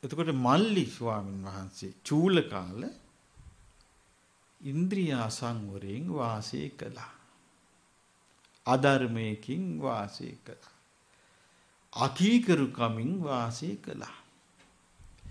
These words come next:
හිතට එන දේ කිරීමෙන් වාසය ක-, දැන් එයාත් පැවිද්දෙක් වශයෙන් ඉන්නවා. අයියා මල්ලෝ දෙන්නම දැන් ඉන්නවා. දෙන්නම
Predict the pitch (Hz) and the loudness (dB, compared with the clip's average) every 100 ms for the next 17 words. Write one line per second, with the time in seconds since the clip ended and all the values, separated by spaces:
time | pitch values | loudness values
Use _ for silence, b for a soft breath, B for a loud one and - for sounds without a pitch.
0 | b b b - - 143 202 226 220 202 | b b b -6 -2 4 8 8 8 6
1 | 185 156 151 135 120 123 117 120 113 117 | 4 4 4 2 0 -2 0 0 0 -2
2 | - - - - _ _ b b b b | -2 -4 -12 -20 _ _ b b b b
3 | b _ _ 139 120 113 117 - 196 175 | b _ _ 0 2 2 -2 -4 -6 -2
4 | 175 220 247 247 240 226 214 226 226 240 | 0 4 4 4 2 2 0 -4 -4 -4
5 | 240 269 277 240 143 - - - _ _ | -2 -2 -2 -4 -6 -10 -14 -20 _ _
6 | _ _ - - _ _ _ _ _ _ | _ _ -20 -20 _ _ _ _ _ _
7 | - 107 120 131 127 143 196 175 160 175 | -10 -4 -2 0 0 0 0 0 0 -2
8 | 220 226 233 180 170 214 - - _ _ | -2 -4 -4 -8 -10 -12 -12 -18 _ _
9 | _ _ _ _ b b b b _ - | _ _ _ _ b b b b _ -8
10 | 120 113 | -6 -4